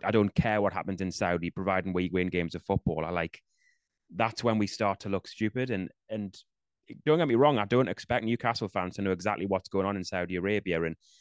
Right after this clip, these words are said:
things like that, because, as you say, it's football, not politics. But I think it's just important to try and be sensitive to it,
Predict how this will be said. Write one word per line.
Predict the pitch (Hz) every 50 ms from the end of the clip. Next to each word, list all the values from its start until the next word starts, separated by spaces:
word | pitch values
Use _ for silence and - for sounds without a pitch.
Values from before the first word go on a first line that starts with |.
| _ _ _ -
things | 107 98 85
like | 95 92 90 80
that, | 107 104 85 -
because, | - - 101 85 - - _
as | - 104 95
you | 95
say, | - - 107 92
it's | 85 - -
football, | - 107 107 - - 90 87
not | 90 85 - -
politics. | - 104 98 92 - 78 - - - _
But | 95 90 - - _ _ _ _ _ _ _ -
I | 98 98
think | - 117 117
it's | 113 -
just | - 107 -
important | 110 98 - 107 98 95 85 95 101 -
to | -
try | - - - 95 95
and | 92
be | 92 87
sensitive | - 104 95 92 - 90 92 87 -
to | - 101
it, | 98 -